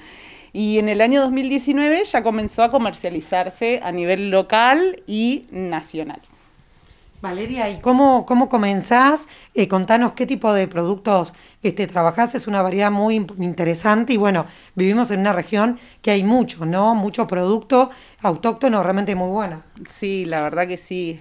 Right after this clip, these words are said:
Speaker 1: eh, muy contenta por eso. Y bueno, en, justamente en mi marca, eh, hicimos dos, dos variedades que son muy, tienen productos locales, como la rosa mosqueta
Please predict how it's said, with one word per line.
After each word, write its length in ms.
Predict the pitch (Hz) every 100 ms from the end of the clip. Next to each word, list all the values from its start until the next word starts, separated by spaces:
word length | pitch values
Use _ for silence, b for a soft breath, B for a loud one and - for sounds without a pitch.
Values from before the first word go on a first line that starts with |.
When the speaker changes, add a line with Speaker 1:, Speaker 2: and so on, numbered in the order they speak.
| -
Speaker 1:
eh, 400 | 151 147 139 175
muy 180 | 160 156
contenta 420 | 160 156 156 156
por 160 | 127 143
eso. 420 | 151 - 151 160 b b b b b
Y 80 | 165
bueno, 340 | 151 165 165
en, 640 | 143 151 165 165 160 156 123
justamente 800 | 196 196 196 202 196 208 208 190
en 100 | 175
mi 120 | 170
marca, 720 | 180 202 196 202 208 247 320 b b b -
eh, 680 | 185 180 175 170 160 156 151
hicimos 540 | 190 208 202 170 165
dos, 460 | 202 254 254 247 226
dos 200 | 196 214
variedades 920 | 247 220 220 233 233 269 330 - -
que 160 | 170
son 320 | 165 190 180 180
muy, 840 | 185 214 233 226 208 170 165 165
tienen 300 | 170 208 220
productos 540 | 190 170 196 202 175 170
locales, 500 | 151 147 202 226 160
como 200 | 165 156
la 120 | 151
rosa 260 | 165 156
mosqueta 760 | 165 156 - 175 185 226 233